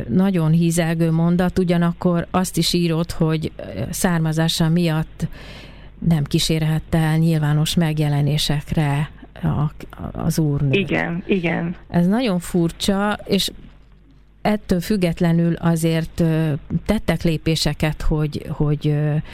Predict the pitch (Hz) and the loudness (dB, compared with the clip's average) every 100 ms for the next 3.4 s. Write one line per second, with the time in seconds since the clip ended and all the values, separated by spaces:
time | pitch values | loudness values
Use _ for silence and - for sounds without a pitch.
0 | - - - - 151 160 156 151 151 - | -16 -18 -8 0 2 2 2 2 0 0
1 | 170 160 156 175 165 160 160 165 160 165 | 0 2 0 2 0 0 2 2 2 0
2 | 175 - 185 190 180 160 - 160 - 156 | 0 0 2 2 2 0 0 -2 0 0
3 | - 185 - | 2 0 0